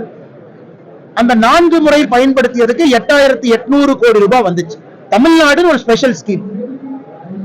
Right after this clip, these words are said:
நாம எத்தனை முறை பயன்படுத்தியிருக்கோம்? பத்தாண்டுகள்ல நான்கு முறை பயன்படுத்தியிருக்கோம். பதினோரு ஆண்டுகள், பதினோராவது பட்ஜெட். நாம ஒரு லட்சத்தி அறுபதாயிரம் கோடி கொடுத்திருக்கோம்.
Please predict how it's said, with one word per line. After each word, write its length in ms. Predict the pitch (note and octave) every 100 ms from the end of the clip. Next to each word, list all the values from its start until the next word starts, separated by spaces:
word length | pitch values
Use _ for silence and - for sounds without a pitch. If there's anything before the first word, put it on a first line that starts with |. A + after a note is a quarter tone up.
| E3+
நாம 340 | C4 F4+ F#4+ E4+
எத்தனை 240 | D#4 D#4 C#4
முறை 120 | C4+ C4+
பயன்படுத்தியிருக்கோம்? 680 | A#3 A#3+ A#3 A3+ A3 A3 G#3
பத்தாண்டுகள்ல 600 | G3+ G#3 G3 G3 A3+ B3 G3+
நான்கு 260 | G#3+ A3 G3
முறை 180 | F3+ F#3+
பயன்படுத்தியிருக்கோம். 720 | D#3+ D#3+ - - - D3+ D3 A#2 - -
பதினோரு 300 | F#3+ G3+ F3
ஆண்டுகள், 320 | D#3 D3 C3 - - -
பதினோராவது 400 | F#3+ F#3+ E3+ D#3
பட்ஜெட். 240 | C3+ - - - - - -
நாம 220 | A#3+ D#4 B3
ஒரு 120 | D4+ E4+
லட்சத்தி 360 | E4+ E4 E4 D4+ A#3
அறுபதாயிரம் 640 | D#4 D#4+ D4+ D4 C#4 G3+
கோடி 180 | D4+ F4
கொடுத்திருக்கோம். 480 | D#4 A3+ E3+ - -